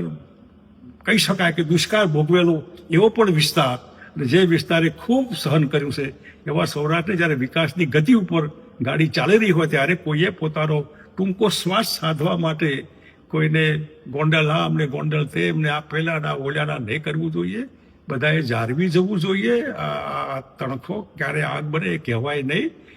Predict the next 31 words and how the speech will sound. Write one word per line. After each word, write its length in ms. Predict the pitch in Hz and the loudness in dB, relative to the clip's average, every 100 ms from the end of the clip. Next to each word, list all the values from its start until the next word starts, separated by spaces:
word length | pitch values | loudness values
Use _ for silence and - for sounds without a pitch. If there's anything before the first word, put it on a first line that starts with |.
| - | -14
માટે 200 | - 131 | -8 -6
ખમીરવંતી 680 | - - 170 247 202 170 160 | -6 -2 0 4 4 4 4
ભૂમિ 320 | 151 127 147 | 4 4 2
છે, 140 | 131 135 | 0 0
વીરોની 480 | 117 160 170 220 208 | 2 2 4 2 2
ભૂમિ 320 | 147 143 160 | 0 2 2
છે. 260 | 143 123 101 - - - _ _ - | 2 -2 -4 -14 -20 -20 _ _ -4
આ, 80 | |
આ, 440 | 143 139 147 147 147 | -2 0 0 0 -2
આ 40 | |
બધા, 300 | 151 143 165 | 0 2 2
બધા, 360 | 151 147 165 151 - - - | 2 2 2 2 -6 -20 -10
બધા, 220 | 135 156 | 0 2
બધા 440 | 160 139 165 156 - - - - - _ _ _ _ _ | 2 4 4 4 -4 -20 -20 -20 -20 _ _ _ _ _
અમારું 260 | 147 151 151 | -2 0 2
કાઠિયાવાડ 440 | 156 208 208 208 | 2 4 6 6
જેને 200 | 185 190 | 4 4
આપણે 280 | 180 170 175 | 4 4 2
કાઠી 300 | 165 131 185 | 2 2 2
સમાજની 440 | 156 165 175 156 | 4 4 4 4
શૌર્ય 360 | 147 180 202 240 | 2 2 4 4
ભૂમિ 280 | 165 180 180 | 6 6 6
છે, 220 | 156 123 - - - - - _ _ _ - | 4 0 -6 -20 -20 -20 -20 _ _ _ 2
શરદ 220 | 170 175 | 6 6
દેવળની 380 | 160 165 165 165 | 6 6 4 4
ભૂમિ, 320 | 131 156 151 | 4 4 4
આ 100 | 135 - 117 | 0 -8 -8
વિચાર 280 | 127 185 | 0 2
તો 100 | 175 | 4
તમે 200 | 180 180 | 2 2
કરો. 200 | 180 175 | 0 -2